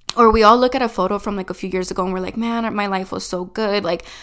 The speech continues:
my life was so perfect then. Like, why is it like this now?" And in my personal example,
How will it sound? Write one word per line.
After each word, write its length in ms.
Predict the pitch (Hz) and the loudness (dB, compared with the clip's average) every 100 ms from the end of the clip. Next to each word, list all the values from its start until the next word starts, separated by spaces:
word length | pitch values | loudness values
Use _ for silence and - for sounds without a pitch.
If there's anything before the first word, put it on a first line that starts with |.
| - | -12
my 140 | - 208 | -2 -2
life 200 | 185 185 | -2 -4
was 140 | - | -6
so 160 | - - | -6 0
perfect 600 | - 240 226 233 220 226 | 2 2 0 -2 -2 -4
then. 380 | 226 220 220 220 | -2 0 0 -2
Like, 200 | 190 185 | -4 -6
why 260 | 196 185 190 | -4 -2 -2
is 120 | 185 | -4
it 80 | 180 | -6
like 220 | 185 - | -8 -8
this 200 | 180 - | -10 -6
now?" 440 | 214 214 208 214 - - - - | -2 2 4 2 -2 -18 -20 -2
And 360 | 226 208 202 196 | 2 4 4 0
in 160 | - 214 | -2 -2
my 220 | 202 202 | 0 0
personal 420 | 233 226 226 220 | 2 0 0 0
example, 760 | 196 175 196 196 240 180 180 202 | 0 -2 -2 -2 -2 -2 -4 -6